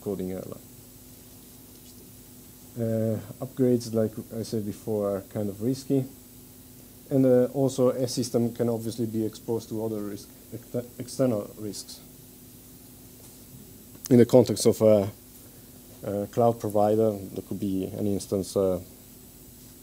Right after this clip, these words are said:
going to retirement or something like that. And hardware faults. So,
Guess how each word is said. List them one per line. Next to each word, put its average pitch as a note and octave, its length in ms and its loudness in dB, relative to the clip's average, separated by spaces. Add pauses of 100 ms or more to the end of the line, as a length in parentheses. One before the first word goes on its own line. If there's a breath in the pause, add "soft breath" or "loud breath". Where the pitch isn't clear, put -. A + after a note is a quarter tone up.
(680)
going G2+ 260 -4
to G2+ 180 -8
retirement G2+ 520 -6
or F#2+ 260 -10 (260)
something G2+ 280 -10
like G2 100 -8
that. - 80 -20 (2000 loud breath)
And A2+ 80 6
hardware G2+ 400 6
faults. - 540 -2 (1700 loud breath)
So, C3 640 12